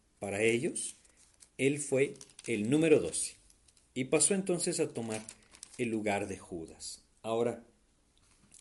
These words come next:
algunas personas piensan que Matías, delante de Dios,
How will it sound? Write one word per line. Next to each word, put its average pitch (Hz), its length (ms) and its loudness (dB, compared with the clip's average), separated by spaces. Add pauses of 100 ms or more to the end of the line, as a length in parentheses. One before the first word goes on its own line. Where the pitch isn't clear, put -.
(340)
algunas 233 320 0
personas 156 540 2
piensan 104 480 -2
que 104 100 -2
Matías, 98 720 -2 (440)
delante 101 380 -2
de 92 120 -4
Dios, 104 440 0